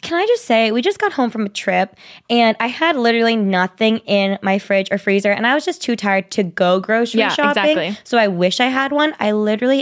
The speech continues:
Speaker 1: ate frozen blueberries for dinner because I was,
Speaker 2: Rim!
Speaker 1: I know, but I just didn't wanna go to the store. I was
Speaker 2: No, you shoulda told
Speaker 1: lazy.
Speaker 2: me. I woulda brought you my other one.
Speaker 1: I know. Well, now I know. I love HelloFresh. Seriously, if I had one, I would have come and clutch in that moment, though. So as I said, super easy to do. Everything shows up at your door. All the meals come together in thirty minutes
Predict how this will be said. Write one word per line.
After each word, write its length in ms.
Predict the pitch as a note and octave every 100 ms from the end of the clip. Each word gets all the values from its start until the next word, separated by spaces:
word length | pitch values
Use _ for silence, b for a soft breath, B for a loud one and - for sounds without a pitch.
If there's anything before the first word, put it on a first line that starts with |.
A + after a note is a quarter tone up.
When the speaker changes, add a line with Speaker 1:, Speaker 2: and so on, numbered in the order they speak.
| -
Speaker 1:
ate 160 | G#3+
frozen 380 | - G#3+ G#3 G3+
blueberries 540 | F3+ F#3+ - - -
for 120 | - G#3+
dinner 260 | G#3 G#3
because 280 | G3+ G#3+ A3
I 100 | C5+
was, 80 | E5
Speaker 2:
Rim! 160 | G4+ G4+ E5 -
Speaker 1:
I 60 |
know, 180 | E4 G4+
but 120 | G4
I 60 | E4+
just 160 | E4 -
didn't 100 | F4+
wanna 140 | F4 E4+
go 60 |
to 40 | E4+
the 60 |
store. 460 | E4 - D#4+ D#4+ D#4+
I 40 |
was 40 | E4
Speaker 2:
No, 60 |
you 100 | A4
shoulda 220 | A#4 A#4 C#4+
told 220 | G#4+ A4+
Speaker 1:
lazy. 80 | A#4
Speaker 2:
me. 380 | G#4+ F#4 C4+ -
I 100 | D#4
woulda 180 | F4 F#4+
brought 200 | E4 E4+
you 80 |
my 100 | F4
other 260 | F4+ F#4+ B4
one. 400 | A4 E4+ C#4+ B3+
Speaker 1:
I 20 | A3
know. 640 | G#3 G3 F#3+ F#3+ G3 G3 G3+
Well, 80 |
now 80 | D#4 F#4
I 140 | A4 A4 C#5
know. 240 | C4+ E3+ - -
I 140 | C4+
love 300 | C#4 A#3 A3+
HelloFresh. 300 | A3 G3 F#3
Seriously, 320 | - C4 A#3
if 40 | C#4
I 60 |
had 200 | A3+ G3
one, 120 | G3 G3+
I 20 |
would 120 | F#3
have 140 | F3 -
come 260 | - F3
and 100 | F#3
clutch 400 | - - G3 -
in 60 | -
that 160 | F#2
moment, 320 | - F#2+ - -
though. 220 | - G#3 -
So 120 | D4+
as 140 | C#4
I 40 | B3
said, 240 | - -
super 340 | - - C#4
easy 200 | C#4+ B3+
to 100 | B3+
do. 200 | B3 A#3
Everything 320 | A#3 G3 G3+ G#3
shows 180 | G#3
up 100 | G3+ G3
at 60 |
your 100 | F#3+
door. 360 | F3 A3 A3 A3
All 160 | G#3+
the 80 | G#3
meals 240 | G#3+ G3 G3
come 160 | G#3
together 280 | G3+ G3 G3
in 100 | F#3
thirty 320 | F#3 A3+ A#3+
minutes 320 | C4+ A#3 A3